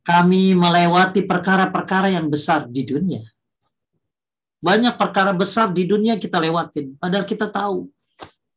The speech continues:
tapi kita tidak ngamalin. Apa perkara-perkara besar? Bukankah sholat itu luar biasa? Maka kata dia gini,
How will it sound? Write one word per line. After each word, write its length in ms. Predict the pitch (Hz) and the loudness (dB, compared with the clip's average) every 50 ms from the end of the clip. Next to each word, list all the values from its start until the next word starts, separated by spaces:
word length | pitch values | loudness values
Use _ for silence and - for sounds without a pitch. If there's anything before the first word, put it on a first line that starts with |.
| _ - | _ -14
tapi 160 | 175 - 175 | -10 -10 -8
kita 240 | 196 175 214 196 - | -8 -6 -6 -6 -4
tidak 240 | 185 160 151 139 | -6 -6 -6 -6
ngamalin. 400 | 143 143 147 151 151 143 139 139 - _ _ _ _ _ _ _ _ _ _ _ _ _ _ _ _ _ _ _ _ _ _ _ _ _ _ _ _ _ _ _ _ _ _ _ _ _ _ _ _ _ _ _ _ _ _ _ _ _ _ _ _ _ - | -6 -6 -6 -8 -10 -12 -14 -16 -18 _ _ _ _ _ _ _ _ _ _ _ _ _ _ _ _ _ _ _ _ _ _ _ _ _ _ _ _ _ _ _ _ _ _ _ _ _ _ _ _ _ _ _ _ _ _ _ _ _ _ _ _ _ 0
Apa 240 | 262 294 285 254 - | 2 4 4 4 2
perkara-perkara 720 | 202 180 - 185 170 160 151 151 143 - 151 147 135 135 | 2 0 2 2 2 2 2 0 -2 -2 0 0 0 0
besar? 400 | 117 - - - 135 123 - - _ _ - | -2 -4 -4 -4 -4 -6 -8 -12 _ _ -6
Bukankah 400 | 143 139 - 175 170 170 170 175 | -4 -2 0 0 2 2 2 2
sholat 400 | 170 - 170 139 - 175 - 175 | 2 2 2 4 4 4 2 2
itu 160 | 185 151 - | 0 0 2
luar 320 | 190 170 175 175 165 165 156 | 2 4 4 4 4 4 2
biasa? 320 | 147 165 175 165 156 147 - - - - 170 | 2 2 2 2 0 -2 -6 -12 -12 -8 -6
Maka 160 | 165 - 196 | -4 -2 0
kata 240 | 190 196 - 185 160 | 0 0 0 0 2
dia 160 | 175 185 170 | 2 2 2
gini, 320 | 151 156 139 123 110 107 | 2 0 0 -2 -6 -10